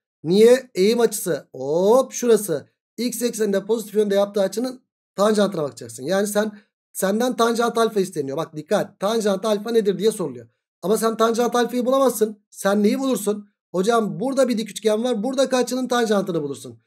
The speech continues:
Buradaki açının tanjantı da yani burası yüz seksen eksi alfa yapmıyor mu? Evet. Buradaki açıyı bulalım.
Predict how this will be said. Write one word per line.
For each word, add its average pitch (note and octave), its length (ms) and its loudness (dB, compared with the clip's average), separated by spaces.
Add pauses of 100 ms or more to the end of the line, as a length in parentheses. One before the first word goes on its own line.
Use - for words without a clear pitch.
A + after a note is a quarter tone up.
(220)
Buradaki B3 340 2
açının A#3+ 300 0
tanjantı G#3 480 0
da E3 100 0
yani F#3+ 240 0
burası G#3+ 260 2
yüz G3 160 -4
seksen G#3 260 0
eksi G#3+ 200 0
alfa A3 200 -2
yapmıyor B3 240 0
mu? C#3 200 -8
Evet. G3+ 260 2 (300)
Buradaki B3+ 360 2
açıyı A#3+ 300 0
bulalım. C4 420 2